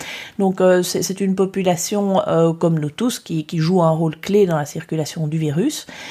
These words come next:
Mais ce n'est qu'en dessous de douze ans que l'on peut relativiser leur contribution.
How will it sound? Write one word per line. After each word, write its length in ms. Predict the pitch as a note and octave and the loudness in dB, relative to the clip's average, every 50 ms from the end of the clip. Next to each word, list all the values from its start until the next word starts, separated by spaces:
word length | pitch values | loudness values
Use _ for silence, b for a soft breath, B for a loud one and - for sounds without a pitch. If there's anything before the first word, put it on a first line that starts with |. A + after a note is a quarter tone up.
| B B B B B B B | B B B B B B B
Mais 260 | B A3 G#3+ G3+ - F#3+ | B 4 4 4 4 2
ce 120 | - G#3+ | 0 0
n'est 80 | G#3 G3+ | 0 2
qu'en 180 | G#3 G#3+ G#3+ | 4 4 2
dessous 280 | G3+ G3+ - - B3 G#3 | 2 2 -2 -2 -2 -2
de 140 | G3+ G#3 G3 | 0 0 0
douze 420 | F3 F3+ A3 G#3+ G#3 G3+ F#3+ G3+ | 0 2 2 2 2 4 4 4
ans 340 | G3+ G3+ A#3 C4 C4 A#3 A#3 | 4 6 6 6 4 4 2
que 100 | A#3+ A#3 | 2 2
l'on 200 | G3+ F#3+ F#3 F#3 | 2 2 0 0
peut 320 | - G3+ G#3+ A3 G#3 - - | 2 4 6 6 6 4 4
relativiser 800 | F#3+ G3+ G#3+ G3+ G3 F#3+ - G3 F#3+ F#3+ F#3+ F3+ F3+ F#3 F3+ | 2 4 4 4 4 2 0 -2 -2 0 0 2 2 2 2
leur 180 | E3+ E3+ E3 E3 | 2 2 0 -2
contribution. 800 | - E3 D#3+ - - F3+ D#3+ D3+ D3 - - F3+ G3+ A#3 C#4 | -2 -4 -4 -2 -2 -2 -2 -2 -4 -4 -2 0 0 0 0